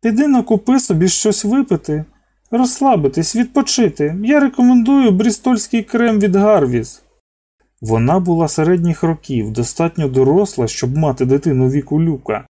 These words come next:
може, двох. А їм вона давала б такі рекомендації? «Ой, у тебе важкий день був в школі, чому б тобі не розслабитись і не хильнути винного коктейлю,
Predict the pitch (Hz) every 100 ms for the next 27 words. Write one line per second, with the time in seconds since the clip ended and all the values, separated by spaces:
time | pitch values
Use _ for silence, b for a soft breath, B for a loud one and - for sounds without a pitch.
0 | - 113 113 139 151 175 147 98 - _
1 | _ _ - 120 147 175 120 113 110 113
2 | 117 196 233 - 170 - 143 127 151 170
3 | 170 147 107 - 113 123 _ _ _ _
4 | _ _ 339 311 262 247 254 254 311 247
5 | 285 269 247 - 302 214 233 262 262 254
6 | - - 320 285 175 175 - 247 311 -
7 | 277 247 277 247 269 247 - - 302 214
8 | 175 202 - 214 214 233 262 311 - 196
9 | 226 208 208 208 226 214 - 277 170 135